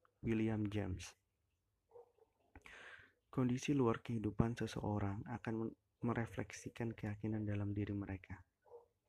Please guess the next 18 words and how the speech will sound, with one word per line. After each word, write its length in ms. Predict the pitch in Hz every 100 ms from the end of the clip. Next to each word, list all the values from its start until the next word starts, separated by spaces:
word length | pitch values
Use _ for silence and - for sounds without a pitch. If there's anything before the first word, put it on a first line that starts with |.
| _ _ _ _ -
James 480 | 110 110 107 107 -
Allen. 320 | 113 104 98 95 - - _ _ _ _ - - _ _ _ _ _ _ _ _ _ -
Apa 240 | 143 170
yang 160 | 135 113
Anda 160 | 110
yakini? 400 | 107 104 110 101 107 - - - _ _ _ _ _ _ _ _ _ _ _ _ -
Hal 80 | 117 -
ini 180 | 139
sangatlah 400 | - 113 110 107
penting 400 | - 113 - 113
karena 320 | 104 107 104 107
keyakinan 480 | 110 - 110 107
Anda 400 | - 110 110 120
pada 240 | - 104 107
akhirnya 400 | 101 110 117 113
menciptakan 560 | 107 - - - 117
realitas 480 | 113 107 107 - 110 -
Anda. 240 | 101 95